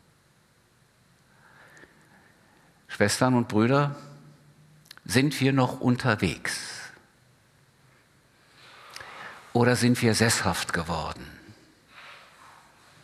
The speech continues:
Bleiben wir in unseren Kapellen? Bleiben wir in unseren Gedankengebäuden?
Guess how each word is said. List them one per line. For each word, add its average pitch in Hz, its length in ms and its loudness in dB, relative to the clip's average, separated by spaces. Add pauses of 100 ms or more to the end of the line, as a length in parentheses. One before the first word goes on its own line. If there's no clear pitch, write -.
(760)
Bleiben 147 360 2
wir 170 440 2 (520)
in 120 140 4
unseren 110 460 2
Kapellen? 165 800 0 (1300)
Bleiben 156 420 4
wir 147 180 6
in 135 100 2
unseren 117 480 4
Gedankengebäuden? 175 1400 0